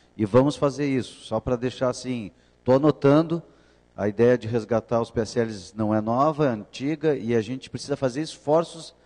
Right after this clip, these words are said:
concretos. O que tu tá falando é uma questão relevante, que é o seguinte, já existe hoje animação desse tipo em vários lugares. Bom, então nós temos que dialogar com esses, com esses grupos, com esses coletivos.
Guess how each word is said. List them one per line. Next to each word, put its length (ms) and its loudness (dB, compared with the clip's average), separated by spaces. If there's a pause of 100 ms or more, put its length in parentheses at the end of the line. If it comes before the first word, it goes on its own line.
(180)
concretos. 560 -2 (260)
O 60 -14
que 100 -18
tu 120 -18
tá 140 2
falando 280 2
é 40 -4
uma 120 -2
questão 320 -8
relevante, 480 0
que 60 -8
é 20 -2
o 40 -4
seguinte, 360 -8
já 160 -4
existe 640 -10
hoje 400 -6 (500)
animação 920 -2 (1300)
desse 280 0
tipo 440 -8
em 140 -8
vários 300 0
lugares. 500 -2
Bom, 240 2
então 220 0
nós 120 -4
temos 200 -12
que 40 -20
dialogar 380 0
com 240 -4
esses, 480 -4 (100)
com 120 0
esses 240 -6
grupos, 440 -6 (760)
com 100 2
esses 220 -2
coletivos. 680 -6